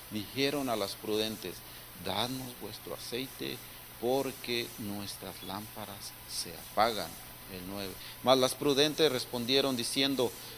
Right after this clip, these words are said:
'Para que no os falte a nosotras y a vosotras, id más bien a los que venden y comprad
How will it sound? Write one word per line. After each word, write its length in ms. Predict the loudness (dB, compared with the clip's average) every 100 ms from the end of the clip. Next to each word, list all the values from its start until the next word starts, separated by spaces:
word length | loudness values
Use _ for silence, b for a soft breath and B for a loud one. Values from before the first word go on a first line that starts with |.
| 2
'Para 260 | 8 8 8
que 140 | 6
no 200 | 6 6
os 180 | 4 4
falte 500 | 6 8 8 6 6
a 80 | 6
nosotras 680 | 4 2 0 2 4 2 2
y 120 | 4
a 60 | 6
vosotras, 680 | 4 2 2 4 6 6 4 B B
id 220 | 8 10 10
más 320 | 8 8 6
bien 320 | 6 8 6
a 40 |
los 200 | 6 4
que 140 | 2 4
venden 500 | 6 6 8 6 4
y 120 | 0
comprad 480 | 0 0 2 4 4